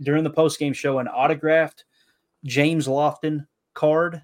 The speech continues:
Okay, so it's autographed by Hall of Famer James Lofton, played for the Packers in the eighties. So anyone who is a YouTube member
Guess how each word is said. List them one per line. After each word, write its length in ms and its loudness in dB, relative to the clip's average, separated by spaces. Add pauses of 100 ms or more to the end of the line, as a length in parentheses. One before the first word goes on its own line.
(160)
Okay, 340 -2
so 240 -2
it's 100 -4
autographed 520 -2
by 160 0
Hall 240 -2
of 80 -6
Famer 300 -4
James 360 -4
Lofton, 400 -2
played 180 -4
for 80 -14
the 60 -8
Packers 400 -4
in 60 -8
the 120 -10
eighties. 400 -8 (300)
So 220 2
anyone 440 2
who 140 -2
is 160 -2
a 60 -6
YouTube 440 -2
member 400 -4